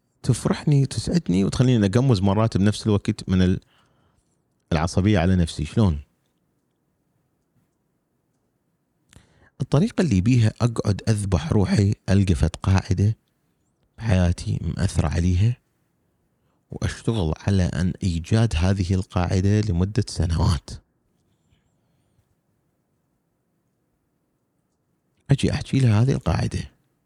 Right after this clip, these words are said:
فهم لي هي، ما رأسا تاخذها راس مال، تتناقش، هاي يعجبها، ما تعجبها، شلون، تريد شرح. بس وراها كملنا، احكي انا نص ساعة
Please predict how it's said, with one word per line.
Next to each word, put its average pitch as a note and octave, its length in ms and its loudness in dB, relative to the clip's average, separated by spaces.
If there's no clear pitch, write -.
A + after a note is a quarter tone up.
فهم D#3+ 280 0
لي G#2 200 4
هي، A2 160 2
ما F#3+ 60 0
رأسا A#2 260 0
تاخذها E2 440 2
راس D#2 280 -2
مال، F2+ 220 0
تتناقش، G#2+ 800 0
هاي E2 180 0
يعجبها، G#2 500 0
ما C#2+ 120 0
تعجبها، G2+ 520 -4
شلون، A2+ 520 2
تريد - 180 0
شرح. G2+ 440 0
بس - 100 -8
وراها B3 240 0
كملنا، A3 540 0
احكي G#3 260 0
انا G3+ 220 0
نص D#3 200 2
ساعة D3 460 2